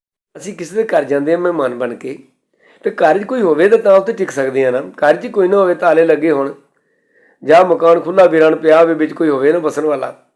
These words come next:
ਅਸੀਂ ਉੱਥੇ ਕਿਹਦੇ ਕੋਲ ਜਾ ਕੇ ਬੈਠਾਂਗੇ? ਤੋ ਅਸੀਂ ਸਰੀਰ ਰੂਪੀ ਘਰ ਨਾਲ ਚਿਵੜੇ ਪਏ ਹਾਂ, ਇਸ ਨੂੰ ਆਪਣਾ ਅਸਲਾ ਸਮਝੀ ਬੈਠੇ ਹਾਂ, ਆਪਣਾ ਆਪਾ ਸਮਝੀ ਬੈਠੇ ਹਾਂ, ਔਰ ਸਰੀਰ ਦੇ ਹੀ ਸਾਰੇ ਸੁੱਖ ਇਹ ਲੱਭਦੇ ਫਿਰਦੇ ਹਾਂ।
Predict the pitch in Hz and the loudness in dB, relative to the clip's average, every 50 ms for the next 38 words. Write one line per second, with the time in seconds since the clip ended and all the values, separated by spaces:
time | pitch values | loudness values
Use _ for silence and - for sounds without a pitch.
0 | _ _ _ _ _ _ _ _ _ _ _ _ - 170 165 170 196 175 - 185 | _ _ _ _ _ _ _ _ _ _ _ _ -8 -8 -8 -6 -10 -10 -10 -10
1 | 175 - - 202 196 190 190 185 170 - _ _ - 160 139 139 139 127 - 139 | -12 -8 -8 -6 -2 -2 -4 -4 -6 -12 _ _ -6 -4 -2 -2 -4 -4 -6 -8
2 | 127 131 123 - 120 117 123 117 117 _ _ _ _ _ _ _ _ _ _ _ | -8 -8 -10 -10 -12 -14 -14 -16 -20 _ _ _ _ _ _ _ _ _ _ _
3 | _ _ - 196 - - - - - 277 254 - - 190 185 202 214 226 247 247 | _ _ -10 -10 -4 -2 -2 -2 0 -4 -6 -6 -6 -4 -4 -2 -2 -4 -4 -4
4 | 302 277 269 - 185 151 160 190 220 220 220 220 - - _ - 175 165 165 180 | -4 -4 2 2 2 2 4 2 2 2 0 -2 -12 -18 _ -2 -2 0 2 2
5 | 180 165 147 156 160 170 160 139 113 110 _ _ _ _ _ _ _ _ _ _ | 2 2 2 0 2 2 2 0 -2 -8 _ _ _ _ _ _ _ _ _ _
6 | _ - 214 208 233 233 226 196 180 185 185 190 190 170 - - 170 180 170 165 | _ -12 -10 -8 -4 0 0 0 2 2 2 2 0 0 -6 0 0 0 2 2
7 | 170 156 175 185 185 156 151 139 - - 151 151 151 - - _ _ _ _ _ | -2 -4 -4 -8 -4 -2 -2 -2 -2 -2 -2 -2 -4 -4 -10 _ _ _ _ _
8 | _ _ _ _ _ _ _ 160 156 160 175 175 160 151 151 165 160 - - 160 | _ _ _ _ _ _ _ -8 -6 -2 0 2 2 2 2 0 -2 -2 -2 -8
9 | 175 165 170 156 143 139 135 - 127 135 127 127 - _ _ _ _ _ _ _ | -6 -6 -6 -6 -6 -8 -8 -10 -12 -12 -12 -14 -16 _ _ _ _ _ _ _
10 | _ _ _ _ _ _ _ _ 208 214 202 - - - 156 151 185 226 254 262 | _ _ _ _ _ _ _ _ 0 0 0 0 -8 -10 -4 -4 -2 -2 -2 -2
11 | 254 262 247 226 220 - - 175 165 180 180 180 - - - 180 - - - _ | -2 0 0 0 -2 -2 0 2 4 4 4 2 0 -4 -10 -10 -10 -10 -16 _
12 | _ _ _ _ _ _ 185 165 170 165 - 165 170 151 123 143 139 139 147 151 | _ _ _ _ _ _ -4 -4 -4 -4 -2 -4 -6 -4 -4 -8 -6 -4 -4 -4
13 | 143 139 | -4 -4